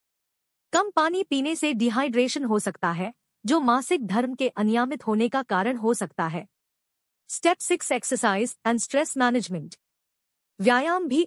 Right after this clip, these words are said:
अत्यंत महत्वपूर्ण है। रेगुलर व्यायाम जैसे कि योगा, वॉकिंग या स्विमिंग आपके शरीर को स्वस्थ रखता है और तनाव को कम करता है। तनाव को प्रबंधित करने के लिए रिलैक्सेशन टेक्निक्स जैसे कि मेडिटेशन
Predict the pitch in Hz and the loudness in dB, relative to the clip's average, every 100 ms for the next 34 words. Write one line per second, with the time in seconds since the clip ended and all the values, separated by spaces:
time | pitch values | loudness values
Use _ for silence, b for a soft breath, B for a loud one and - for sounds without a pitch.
0 | - 240 - 339 302 233 233 - 247 247 | 0 -2 0 -2 0 0 0 0 -2 0
1 | 240 202 165 - _ _ _ _ _ _ | 0 0 -4 -10 _ _ _ _ _ _
2 | _ - 233 320 381 403 269 240 254 302 | _ 0 2 4 4 2 2 2 2 -2
3 | 269 220 233 285 262 262 196 190 185 156 | 0 2 2 -2 -2 -2 0 0 -2 -6
4 | - _ 185 226 294 311 302 - - 247 | -12 _ 0 0 2 -4 -4 -12 -4 -2
5 | 294 - 254 277 285 339 _ 247 302 - | -2 0 -2 0 -4 -6 _ 0 0 0
6 | 370 - 220 277 285 247 262 - 269 - | -2 0 0 0 0 -2 -2 -4 -6 -6
7 | 214 185 - 185 175 240 - _ - 302 | -6 -6 -2 -4 -2 -6 -8 _ -2 -2
8 | 294 254 269 330 - 339 240 226 208 170 | 2 2 2 0 -2 -2 0 0 -2 -4
9 | 175 165 180 - _ _ _ _ _ _ | -4 -6 -8 -12 _ _ _ _ _ _
10 | _ - 262 339 403 381 330 226 240 269 | _ -2 0 0 0 -2 2 2 2 0
11 | 294 - 214 233 254 226 226 247 208 233 | -2 0 2 2 0 0 0 0 0 0
12 | 262 - 262 262 294 220 185 202 196 - | 0 -2 -2 -2 -2 -2 0 -2 -2 -8
13 | - - 208 277 381 - 349 214 202 220 | -14 0 2 2 0 0 0 0 0 0
14 | 233 254 254 | 0 0 -4